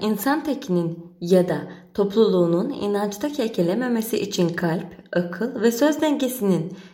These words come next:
ya da tutarlılığının yakalanması gerekmektedir. Kekemelik biraz daha insan türüne has bir şey gibi görünüyor.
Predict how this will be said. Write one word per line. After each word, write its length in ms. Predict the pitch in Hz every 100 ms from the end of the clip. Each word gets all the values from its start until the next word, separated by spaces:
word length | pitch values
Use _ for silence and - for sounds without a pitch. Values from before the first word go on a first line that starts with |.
| -
ya 180 | 208 208
da 120 | 202
tutarlılığının 1040 | 202 190 196 165 165 151 151 196 294 294 -
yakalanması 640 | 220 226 208 196 196 196
gerekmektedir. 960 | 185 170 160 151 156 - 151 151 160 - _ _ _ _ _ - - - - -
Kekemelik 680 | 254 254 254 254 392 294
biraz 320 | 320 339 294 233
daha 220 | 240 254
insan 460 | 220 208 233 226
türüne 260 | 202 175 165
has 320 | 175 247 -
bir 80 | 196
şey 300 | 185 196 190
gibi 220 | 170 160
görünüyor. 480 | 160 151 151 151 156